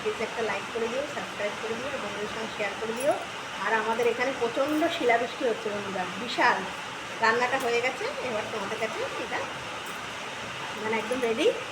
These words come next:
আর এটা ভালো লাগলে তোমরা, মানে, আর আমার কাছে, মানে, সুলেখাকে তোমরা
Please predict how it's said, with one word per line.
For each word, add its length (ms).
আর 480
এটা 140
ভালো 320
লাগলে 220
তোমরা, 240
মানে, 200
আর 140
আমার 280
কাছে, 220
মানে, 180
সুলেখাকে 420
তোমরা 240